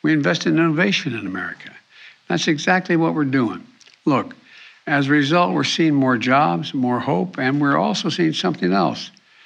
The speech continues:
the rebirth of pride. The rebirth of pride that comes from stamping products made in America. And we're seeing the revitalization of American manufacturing. And that's what I want to talk a little bit about for the next few minutes. Today,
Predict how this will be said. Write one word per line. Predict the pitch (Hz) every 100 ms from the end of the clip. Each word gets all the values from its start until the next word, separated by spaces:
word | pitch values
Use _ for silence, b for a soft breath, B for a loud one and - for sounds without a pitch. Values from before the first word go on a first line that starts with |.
| b -
the |
rebirth | 143 196 170 170 156
of | 131 -
pride. | - 113 87 78 - - _ _ b b b b
The | 156
rebirth | 180 160 147 127
of | 104
pride | - 123 95 92 -
that | -
comes | - 85 82
from | - 123 117 B B
stamping | - - 139 139 143 131
products | - 127 127 123 -
made | 151 131 123 127 131 123
in | 120
America. | 113 120 120 95 - - - _ b b b b b _
And | 135 139
we're | 135
seeing | - - 175 175
the | 139
revitalization | 131 139 139 156 156 147 156 160 156 151
of | 131
American | 143 156 147 147
manufacturing. | 156 165 - - 190 - - - _ b b b b b -
And |
that's | 147 160
what | 160
I |
want | 151 151 139
to | -
talk | 139 135
a | 131
little | 127
bit | 120 117
about | 117 113
for | 113
the | 113
next | 113 113
few | - 107
minutes. | 98 85 - - - _ b b b b b b -
Today, | 180 185 202 202 -